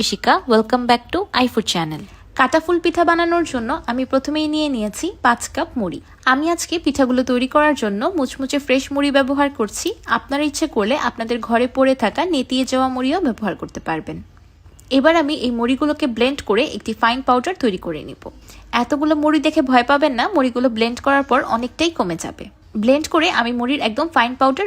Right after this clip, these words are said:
রেডি করে নিয়েছি। এবার আমি মেজারমেন্ট কাপের সাহায্যে মুড়ির পাউডারটাকে মেপে নিব। আমি পাঁচ কাপ মুড়ি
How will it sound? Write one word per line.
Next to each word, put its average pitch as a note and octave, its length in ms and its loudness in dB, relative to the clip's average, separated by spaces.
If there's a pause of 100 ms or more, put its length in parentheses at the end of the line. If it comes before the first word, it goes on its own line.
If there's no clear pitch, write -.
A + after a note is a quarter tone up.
রেডি F#3+ 240 0
করে E3+ 140 -4 (100)
নিয়েছি। D#3+ 340 -8 (640)
এবার D4 240 8
আমি D4 120 -2 (100)
মেজারমেন্ট C4+ 440 -2
কাপের C#4 300 0
সাহায্যে D4+ 380 4 (160)
মুড়ির C4+ 320 2
পাউডারটাকে C4+ 500 0 (100)
মেপে F#3+ 280 -4
নিব। - 140 -18 (500)
আমি C4+ 120 0 (120)
পাঁচ C#4 240 4
কাপ F4 200 -2
মুড়ি D#4+ 160 2